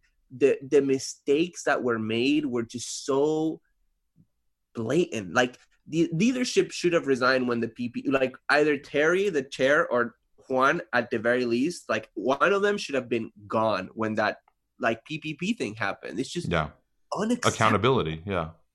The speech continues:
Speaker 1: <laughs> Like
Speaker 2: The, uh, the other thing that apparently is coming out, I guess, was a struggle, and maybe you had to bump up against it too in, in your work,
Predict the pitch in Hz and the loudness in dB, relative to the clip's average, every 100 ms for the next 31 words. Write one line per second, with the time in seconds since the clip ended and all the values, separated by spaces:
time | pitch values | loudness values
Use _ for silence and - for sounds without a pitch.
0 | _ _ - - - - 170 110 110 107 | _ _ -14 -12 -10 -4 0 6 8 8
1 | 98 95 90 87 101 107 123 151 117 92 | 8 8 6 4 4 6 8 6 4 4
2 | 82 - 90 98 117 107 90 - 95 82 | 2 2 -2 2 2 2 0 0 2 2
3 | 78 87 82 113 127 98 87 - 87 87 | 2 0 4 2 2 -2 -2 -2 0 2
4 | 90 87 92 101 90 117 101 78 - 80 | 0 0 0 -2 -6 -2 -2 -4 -6 -2
5 | 78 80 80 78 - 76 - - 117 82 | -4 -4 -6 -6 -6 -10 -6 -4 -2 -2
6 | 82 78 80 78 78 85 123 - - | -4 -4 -4 -4 0 4 4 2 -10